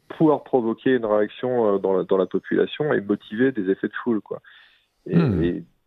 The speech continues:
Speaker 1: théoriquement, ça peut tout à fait se produire.
Speaker 2: Ouais, c'est ça. C'est vraiment la bascule des méthodes terroristes dans un univers, euh, virtuel des réseaux sociaux, quoi.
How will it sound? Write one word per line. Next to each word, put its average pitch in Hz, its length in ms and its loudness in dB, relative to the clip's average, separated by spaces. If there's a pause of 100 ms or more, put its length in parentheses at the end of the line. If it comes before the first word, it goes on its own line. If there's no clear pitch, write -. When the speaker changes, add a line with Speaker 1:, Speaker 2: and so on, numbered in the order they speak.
Speaker 1:
théoriquement, 117 640 0
ça - 80 2
peut - 160 -6
tout - 240 -4
à 95 40 0
fait 123 140 0
se - 40 -18
produire. 117 400 -4 (280)
Speaker 2:
Ouais, 123 260 2
c'est 110 140 -2
ça. 127 180 0
C'est - 140 -4
vraiment 123 240 2
la 117 100 2
bascule 113 380 0
des 107 100 0
méthodes 104 320 -2
terroristes 107 600 0
dans 120 240 2 (100)
un 92 280 0
univers, 104 600 2
euh, 87 300 0 (400)
virtuel 113 600 0
des 104 120 0
réseaux 98 240 0
sociaux, 107 400 0
quoi. - 240 -4